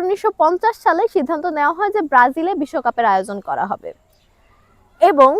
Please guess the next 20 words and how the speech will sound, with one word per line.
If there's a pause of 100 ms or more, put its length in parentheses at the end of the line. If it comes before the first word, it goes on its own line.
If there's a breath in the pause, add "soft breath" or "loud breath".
তৎকালীন
সময়ে
ব্রাজিল (180)
সবচেয়ে (120)
বড় (140)
স্টেডিয়াম
করেছিল (140)
বিশ্বকাপের
জন্য, (480)
কিন্তু
ব্রাজিলের
এত (140)
প্রচেষ্টা, (100)
এত (260)
আয়োজনকে (540 soft breath)
মাটি (100)
করে
দিয়ে (320)
সেইবারও (220)
উরুগুয়ে